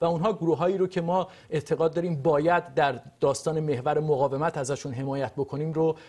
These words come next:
تروریستی می‌دونن، مثل گروه جهاد اسلامی در غزه، حماس در غزه، حزب الله لبنان، و نمی‌تونیم به اونها حمایت مالی بکنیم. ضمن اینکه در کنوانسیون پالرمو بحث قاچاق مطرحه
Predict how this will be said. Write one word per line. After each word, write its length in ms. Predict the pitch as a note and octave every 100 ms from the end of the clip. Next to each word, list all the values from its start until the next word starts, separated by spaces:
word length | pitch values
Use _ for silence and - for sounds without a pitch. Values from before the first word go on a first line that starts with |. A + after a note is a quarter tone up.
| _
تروریستی 520 | D#3+ C#3+ C#3+ - B3
می‌دونن، 360 | A#3 F#3+ F3+ E3
مثل 220 | E3 D#3+
گروه 220 | C#3 D3+
جهاد 260 | C#3 C3+ C3+
اسلامی 360 | C3 - A#2+ D#3+
در 140 | D#3+
غزه، 320 | D3 C3 D3
حماس 460 | C#3+ A#2 A#2+ C#3+ -
در 160 | C#3+
غزه، 320 | C3+ C3+ A#2+ C#3
حزب 260 | A#2+ G#2
الله 260 | A#2 D3+ F3
لبنان، 460 | F#3+ F3 F3+ F3+ - - -
و 80 | D3
نمی‌تونیم 420 | E3+ F#3 D3+ C#3+
به 60 | C3
اونها 200 | A#2+ B2
حمایت 360 | B2 A#2+ A2+ B2+
مالی 240 | A#2 G#2+
بکنیم. 340 | A2 G#2+ G#2+
ضمن 200 | C#3+ A#3
اینکه 160 | A#3+ G#3+
در 120 | E3+
کنوانسیون 520 | - C#3+ C3 - B2+
پالرمو 600 | B2 C3+ B2 B2+ D#3 G3 - - -
بحث 240 | D#3+ -
قاچاق 500 | D#3 C3+ - G#3+ A#3+
مطرحه 540 | F3 D#3 E3 D#3 D#3+